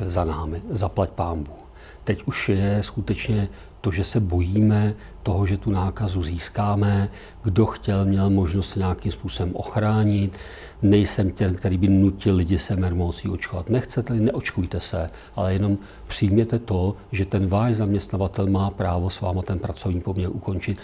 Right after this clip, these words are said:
a dá přednost člověku, který, který je neočkován. Prostě to by mělo být právo toho zaměstnavatele. Takže v tomto smyslu si skutečně myslím liberalizovat ten pohled na ten, na to,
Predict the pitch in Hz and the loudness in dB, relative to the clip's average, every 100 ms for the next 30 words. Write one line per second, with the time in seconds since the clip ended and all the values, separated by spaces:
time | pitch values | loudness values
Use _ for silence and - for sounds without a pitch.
0 | - 101 87 92 101 - 95 92 - - | -6 -4 0 0 0 -2 -4 -4 -4 -4
1 | 92 90 - - 92 87 87 - - - | -2 -2 -4 -6 -4 -2 -4 -8 -14 -6
2 | 82 82 82 80 78 - 98 82 85 87 | -4 -2 -2 -2 -6 -8 -6 -6 -6 -10
3 | - - - 110 104 101 92 87 - 90 | -10 -10 0 2 2 2 0 -2 -2 -2
4 | 87 85 90 85 90 - - 85 - 85 | -2 -4 -4 -4 -4 -6 -6 -6 -6 -8
5 | 85 - - - - - - - - - | -10 -14 -20 -20 -18 -18 -18 -18 -14 -6
6 | 85 90 95 92 - - - 104 107 - | -2 2 2 2 -4 -6 2 2 2 -2
7 | 107 - - 104 - 104 - 101 - 98 | -2 -4 -6 -6 -2 -2 0 -2 0 0
8 | 92 92 117 117 117 110 110 - 98 107 | 2 4 4 6 4 4 2 2 0 0
9 | 92 98 104 - 101 101 117 92 - 95 | 0 0 -2 -2 0 0 0 -2 -2 -2